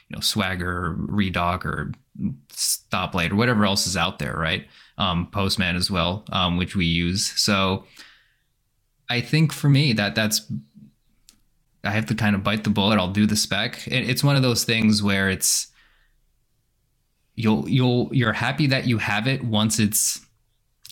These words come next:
once it's there, but when you don't have it and you need it, that's when you're like, "Oh man, this is really rough." So I think it's one of those cases where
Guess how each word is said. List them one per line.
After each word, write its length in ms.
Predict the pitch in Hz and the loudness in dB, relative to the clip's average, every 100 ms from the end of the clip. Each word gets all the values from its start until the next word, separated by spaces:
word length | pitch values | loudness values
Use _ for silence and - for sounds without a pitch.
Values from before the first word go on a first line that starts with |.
| - | -4
once 340 | 127 113 107 | 0 2 0
it's 160 | 107 - | 0 -2
there, 220 | 101 107 | -2 -2
but 160 | 110 101 | -2 0
when 120 | 113 | 0
you 80 | 104 | 0
don't 280 | 104 101 | 0 -2
have 260 | - 113 113 | -2 -2 -2
it 100 | 123 | 0
and 140 | 110 | 2
you 80 | 107 | 4
need 200 | 101 104 | 4 2
it, 120 | 120 | 0
that's 200 | 117 104 | 0 0
when 80 | - | 2
you're 80 | 92 | 2
like, 140 | 92 - | 0 -4
"Oh 120 | 85 | -4
man, 180 | - 87 | -4 -4
this 200 | 90 - | -4 -4
is 100 | 87 | -4
really 200 | 85 87 | -4 -4
rough." 320 | 87 90 - | -4 -4 -4
So 120 | 104 | -4
I 60 | 104 | -2
think 200 | 123 110 | -2 0
it's 140 | 104 | 0
one 120 | 98 | 0
of 60 | 87 | 0
those 180 | 87 - | 0 -2
cases 460 | 85 85 92 90 | 0 0 0 0
where 380 | 87 82 82 - | 0 0 -2 -4